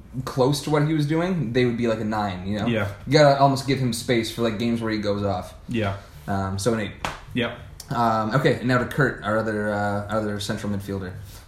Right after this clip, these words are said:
Speaker 1: I love,
Speaker 2: Fantastic.
Speaker 1: I've, I love Kurt,
Speaker 2: I
Speaker 1: man.
Speaker 2: love
Speaker 1: And,
Speaker 2: Kurt.
Speaker 1: like, he, he puts in so much effort, and
Speaker 2: Yeah.
Speaker 1: he's great. He's a great dribbler, great passer. Shots. He doesn't really get to, into the position for too many shots, but when he does, he generally takes it. And he did score the first goal in the first match.
Speaker 2: Yeah.
Speaker 1: Um,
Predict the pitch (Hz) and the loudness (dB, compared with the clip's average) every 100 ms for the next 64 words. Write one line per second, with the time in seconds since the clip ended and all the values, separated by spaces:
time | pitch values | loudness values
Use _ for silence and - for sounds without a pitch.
0 | - - - 127 123 123 - 135 127 123 | -20 -8 4 4 6 2 2 2 2 4
1 | 139 127 117 104 101 139 127 120 107 127 | 4 4 0 -2 -2 2 4 4 2 2
2 | 120 113 131 120 - 143 131 156 151 156 | 2 4 2 0 2 2 4 2 2 2
3 | 147 131 - 139 131 117 117 117 107 95 | 2 0 2 4 4 2 2 2 -2 -6
4 | - - 117 110 113 117 117 131 147 147 | -12 -2 0 2 2 0 0 4 4 4
5 | 123 131 127 156 143 147 147 151 143 143 | 0 0 4 4 6 4 4 4 4 2
6 | 147 139 139 151 147 - 247 226 - - | 6 6 4 -2 -2 0 2 2 0 -6
7 | - 190 247 311 254 247 180 190 - 170 | -6 -2 0 2 2 2 2 0 0 -4
8 | 143 175 151 147 151 156 135 127 113 - | 0 0 2 2 0 0 0 0 -2 0
9 | 107 110 175 151 135 143 113 117 107 - | -2 0 -2 2 2 0 -2 -2 -2 -4
10 | 92 143 139 - - 147 143 156 - 139 | -2 -4 -4 -12 0 4 4 2 2 2
11 | 131 117 - 110 113 117 - 110 101 101 | 4 0 0 -2 0 -2 -2 -4 -2 -2
12 | - - 120 107 101 - - - 110 107 | -4 -4 -2 -2 -4 -10 -16 -4 0 0
13 | 107 107 104 101 | 0 0 -2 -4